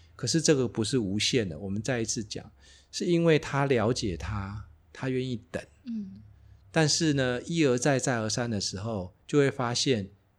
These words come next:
Speaker 1: 是没有诚意。
Speaker 2: 嗯。
Speaker 1: 然后第三点呢，当发现你的改变，他会感到喜悦而感动。
Speaker 2: 就是你发现他是对你好的，慢慢我们从中间就是，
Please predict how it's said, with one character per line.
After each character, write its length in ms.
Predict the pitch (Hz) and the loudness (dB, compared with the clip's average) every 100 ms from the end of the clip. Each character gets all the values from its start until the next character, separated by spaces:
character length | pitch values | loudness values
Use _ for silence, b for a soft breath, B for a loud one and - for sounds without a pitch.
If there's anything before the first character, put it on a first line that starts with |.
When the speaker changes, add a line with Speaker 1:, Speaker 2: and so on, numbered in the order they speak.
| _ _ _ _ _ _ - | _ _ _ _ _ _ -10
Speaker 1:
是 140 | - | -6
没 120 | 117 | -4
有 140 | 113 95 | -4 -4
诚 300 | - 90 98 | -6 -6 -8
意。 280 | 101 98 - _ _ | -8 -12 -16 _ _
Speaker 2:
嗯。 520 | 233 208 202 - - - | -10 -10 -10 -16 -20 -4
Speaker 1:
然 120 | 135 | 4
后 80 | 180 | 4
第 140 | 196 196 | 6 6
三 220 | 180 185 | 6 8
点 200 | 147 120 | 6 4
呢， 320 | 123 120 127 _ _ _ | 2 -4 -8 _ _ _
当 200 | - 190 | 2 2
发 240 | 185 190 185 | 6 8 8
现 340 | - 196 143 | 8 6 6
你 120 | 127 | 2
的 120 | 98 120 | 2 0
改 200 | 101 95 | 0 0
变， 400 | 151 139 104 - _ _ | 4 4 4 -6 _ _
他 200 | - - | -6 -4
会 180 | 135 156 | 4 4
感 220 | 120 90 | 4 0
到 160 | 101 123 | 0 0
喜 400 | - - 104 90 | 2 0 0 -2
悦 220 | 120 127 | 0 0
而 200 | 110 110 | 0 -6
感 280 | 110 73 76 | -8 -12 -10
动。 220 | - 101 - - _ _ _ _ _ _ _ _ _ _ _ _ - | -8 -8 -10 -20 _ _ _ _ _ _ _ _ _ _ _ _ -18
Speaker 2:
就 100 | - | -10
是 140 | 226 247 | -4 2
你 320 | 226 196 196 | 2 2 -2
发 200 | - 202 | -4 -4
现 340 | 214 233 214 202 | -2 0 0 0
他 220 | - 202 | -4 -4
是 200 | - 202 | -2 -4
对 240 | 190 214 190 | 0 0 0
你 180 | 185 | -2
好 320 | 185 - 190 - | -6 -8 -10 -6
的， 180 | - - | -4 -2
慢 200 | 208 220 | 2 4
慢 160 | 214 220 | 4 4
我 40 | |
们 160 | 196 196 | 2 0
从 240 | - 175 | 0 0
中 260 | 175 185 196 | 2 2 2
间 280 | 196 190 196 - - - - - - - | 0 0 -2 -6 -20 -20 -20 -20 -20 -18
就 140 | - | -4
是， 540 | 185 - 196 190 - | 0 0 0 0 -2